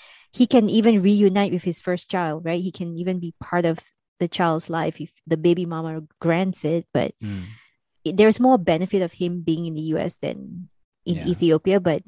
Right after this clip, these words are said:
Speaker 1: I mean, who knows? It's their family. Anyway.
Speaker 2: Did you, did you see how different she looked in the trailer?
Speaker 1: Yeah.
Speaker 2: Oh my God.
Speaker 1: She had
Speaker 2: She
Speaker 1: some
Speaker 2: looks
Speaker 1: work done.
Speaker 2: completely different.
Speaker 1: Right?
Speaker 2: I was like, "Dang."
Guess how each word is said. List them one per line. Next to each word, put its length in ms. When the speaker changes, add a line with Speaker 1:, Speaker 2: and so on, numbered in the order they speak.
Speaker 1:
I 80
mean, 160
who 140
knows? 400
It's 120
their 200
family. 400
Anyway. 220
Speaker 2:
Did 100
you, 240
did 160
you 80
see 120
how 140
different 400
she 140
looked 380
in 120
the 80
trailer? 600
Speaker 1:
Yeah. 720
Speaker 2:
Oh 140
my 220
God. 440
Speaker 1:
She 60
had 120
Speaker 2:
She 40
Speaker 1:
some 240
Speaker 2:
looks 180
Speaker 1:
work 80
done. 200
Speaker 2:
completely 720
different. 640
Speaker 1:
Right? 420
Speaker 2:
I 140
was 120
like, 200
"Dang." 880